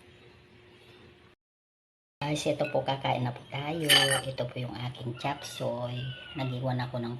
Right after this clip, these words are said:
konti. Kasi paborito ko yan.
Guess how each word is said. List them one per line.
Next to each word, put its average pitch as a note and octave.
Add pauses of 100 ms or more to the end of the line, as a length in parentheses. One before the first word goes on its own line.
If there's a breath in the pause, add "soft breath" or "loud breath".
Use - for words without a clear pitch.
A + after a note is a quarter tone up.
konti. A#2+ (720 loud breath)
Kasi -
paborito A#2+
ko -
yan. A#2